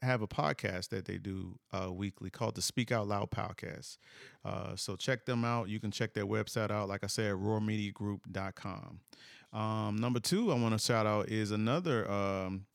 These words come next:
another, uh, um, uh, graphic design, uh, company. It's called the R K J,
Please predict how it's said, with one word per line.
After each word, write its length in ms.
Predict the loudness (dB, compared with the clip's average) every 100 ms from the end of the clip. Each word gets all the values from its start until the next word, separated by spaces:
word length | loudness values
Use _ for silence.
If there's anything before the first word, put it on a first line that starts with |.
| -8 -2
another, 520 | 0 0 0 0 0
uh, 400 | 0 0 0 -2 -6 _ _
um, 500 | -4 -4 -4 -4 -6 -12 _ _ _ _ _ _ _ -10 -6 -4
uh, 260 | -2 -2 -4
graphic 400 | 0 0 0 -2
design, 540 | -2 -2 -2 -2 -4 -6
uh, 220 | -6 -6 -6
company. 520 | -6 -6 -6 -6 -8 -12 -20 -12
It's 80 | -4
called 300 | 0 0 2
the 220 | 0 0 0
R 180 | 0 0
K 300 | 0 -2 -2
J, 480 | 0 0 0 -2